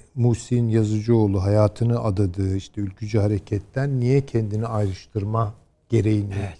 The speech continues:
Speaker 1: hissetti ve bunu da herhangi bir şekilde hani böyle kaba saba bir hesaplaşmaya dökmeden ölçülü bir şekilde başardı. Bunun da bir siyaset sosyolojisi, bir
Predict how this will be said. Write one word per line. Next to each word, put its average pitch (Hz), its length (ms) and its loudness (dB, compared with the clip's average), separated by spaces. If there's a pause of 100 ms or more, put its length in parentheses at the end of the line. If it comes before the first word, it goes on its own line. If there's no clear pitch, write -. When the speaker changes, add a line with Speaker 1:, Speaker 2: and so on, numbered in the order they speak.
Speaker 1:
hissetti 135 760 2 (920)
ve 113 380 2
bunu 135 320 4
da 113 140 4
herhangi 113 500 0
bir 101 80 -6
şekilde 101 440 -10
hani 101 240 -6
böyle 101 300 -4 (260)
kaba 123 280 4
saba 113 380 -2
bir 110 60 2
hesaplaşmaya 104 960 -4
dökmeden 120 760 2 (840)
ölçülü 143 500 6
bir 123 60 -2
şekilde 113 680 -2 (340)
başardı. 123 800 0
Bunun 180 280 0
da 175 180 2 (200)
bir 185 120 -6
siyaset 175 540 -2
sosyolojisi, 117 880 -2
bir 139 260 0